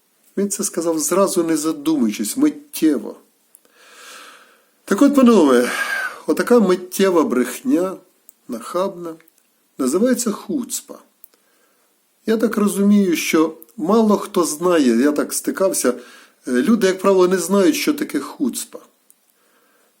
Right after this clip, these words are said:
І якщо я пере-, почну перекладати своїми словами, то, е, боюся, що ви мені не повірите. Знайдуться такі, які скажуть, що це я придумав.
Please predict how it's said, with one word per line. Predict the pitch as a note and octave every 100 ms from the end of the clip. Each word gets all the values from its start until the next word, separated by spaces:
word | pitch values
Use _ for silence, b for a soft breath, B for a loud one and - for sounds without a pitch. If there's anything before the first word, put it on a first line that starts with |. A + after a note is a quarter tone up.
| -
І |
якщо | F4 - B3
я | G#3
пере-, | G3+ G3
почну | G3 G3 - G3+
перекладати | F#3 E3+ F3 F3 E3+ D#3+
своїми | - D#3 E3 D#3+ D3+
словами, | D3 D#3 E3 F3+ F#3+ D3
то, | C3 D3 D3+ C#3+ - - C#3+ C3+
е, | C3 A#2+
боюся, | A#2+ G3 A3+ F#3+
що | D3+ - D#3
ви | D3 F3
мені | D#3 D3+
не | D3 D3
повірите. | C#3+ C3+ C3+ G#2+ G#2 A2+
Знайдуться | A2 F#3 D#3+ C3 -
такі, | B2+ B2+ E3+
які | C#3+ B2+
скажуть, | - C#3 B2
що | C#3
це | B2 C3
я | C3
придумав. | - B2 A#2+ A2+ A2+ G#2 -